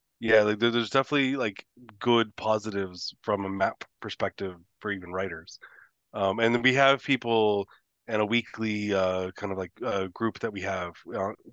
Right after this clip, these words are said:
through Inkarnate that are writers that come in and, and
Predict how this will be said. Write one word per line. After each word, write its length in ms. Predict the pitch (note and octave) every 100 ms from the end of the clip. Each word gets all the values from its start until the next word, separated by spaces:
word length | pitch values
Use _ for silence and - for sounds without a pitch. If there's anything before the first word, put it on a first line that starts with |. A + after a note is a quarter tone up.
| -
through 220 | - A2
Inkarnate 520 | F#2+ - B2+ A#2+ F#2+ - - - - _ B2
that 100 | G#2+
are 100 | G2+
writers 520 | G#2+ D3 A#2+ G2+ F#2+
that 160 | - G2+
come 200 | - A2
in 380 | B2+ A#2 G#2+ A2
and, 280 | A2 G2+ A2+
and 420 | A2+ G2+ G#2